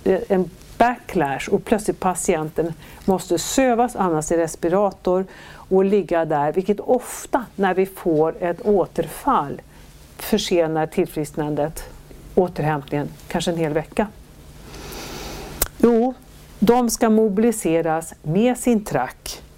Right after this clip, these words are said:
och med sin RESP. Och det talade sjukgymnasterna om. Och det här är otroligt viktigt att vi som intensivvårdsläkare besinnar.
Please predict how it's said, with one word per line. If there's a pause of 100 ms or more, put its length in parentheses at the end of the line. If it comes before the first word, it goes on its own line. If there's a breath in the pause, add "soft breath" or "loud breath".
(320)
och
med
sin
RESP. (680 loud breath)
Och
det
talade
sjukgymnasterna
om.
Och
det
här
är
otroligt
viktigt
att
vi
som
intensivvårdsläkare
besinnar.